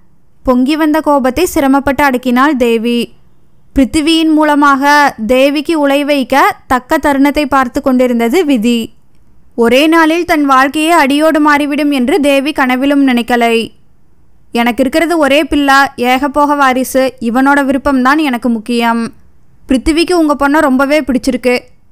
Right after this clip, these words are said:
பொண்ணை பார்த்துட்டு போக நாங்க வரல, ஒப்பு தாம்பூலத்தை மட்டும் மாத்தி நிச்சயம் பண்ணிட்டு போக தான் வந்தோம். ரிசப்ஷன் கல்யாணத்தை கிராண்டா ஊரே மெச்சும்படி நடத்திடலாம். உங்க பொண்ணுக்கு நீங்க எதுவும் செய்ய வேணாம். தேவி எங்க வீட்டுக்கு மருமகளாயிட்டா.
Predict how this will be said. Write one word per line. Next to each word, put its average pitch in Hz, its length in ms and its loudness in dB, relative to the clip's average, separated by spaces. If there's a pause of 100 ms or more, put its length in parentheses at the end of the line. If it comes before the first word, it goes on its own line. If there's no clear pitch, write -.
(100)
பொண்ணை 254 340 0
பார்த்துட்டு 277 400 0
போக 311 220 0
நாங்க 262 360 0
வரல, 247 300 0 (420)
ஒப்பு 233 300 -2
தாம்பூலத்தை 311 460 2
மட்டும் 285 360 0
மாத்தி 285 240 0
நிச்சயம் 311 380 0
பண்ணிட்டு 277 300 0
போக 254 240 0
தான் 262 180 0
வந்தோம். 233 460 0 (560)
ரிசப்ஷன் 294 500 0
கல்யாணத்தை 302 520 0
கிராண்டா 277 380 2
ஊரே 302 360 2
மெச்சும்படி 285 420 0
நடத்திடலாம். 247 720 0 (460)
உங்க 240 260 -2
பொண்ணுக்கு 269 320 0
நீங்க 320 220 2
எதுவும் 269 380 2
செய்ய 240 260 0
வேணாம். 233 500 0 (720)
தேவி 277 320 2
எங்க 311 220 0
வீட்டுக்கு 294 360 -2
மருமகளாயிட்டா. 262 800 2